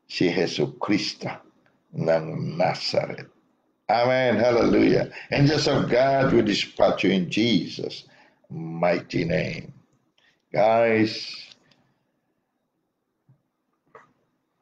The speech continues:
hawakan, wag umupo, wag um-, tumayo sa inyong upuan. Fasten your seat, seat belt at makinig.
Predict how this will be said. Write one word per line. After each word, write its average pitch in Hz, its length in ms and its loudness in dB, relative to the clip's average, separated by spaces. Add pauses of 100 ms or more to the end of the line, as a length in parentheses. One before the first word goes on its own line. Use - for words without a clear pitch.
(680)
hawakan, 92 800 4
wag 90 160 4
umupo, 98 800 4 (640)
wag 87 320 0
um-, 95 240 2
tumayo 107 720 2 (320)
sa - 320 0
inyong 101 320 2
upuan. 120 400 4 (1600)
Fasten 98 480 0
your 98 160 2
seat, - 400 -4 (240)
seat - 480 -8
belt 104 320 -2 (2000)
at - 160 -10
makinig. - 400 -2